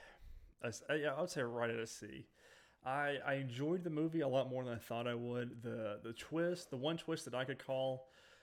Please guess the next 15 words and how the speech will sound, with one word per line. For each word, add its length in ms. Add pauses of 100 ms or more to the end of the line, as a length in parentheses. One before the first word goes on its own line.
(200)
I, 440 (1200)
I 40
don't 140
know. 80
If, 140
if 120
I 120
could 140
catch 260
it, 100
it, 200 (100)
it 160
can't 220
be 100
that, 300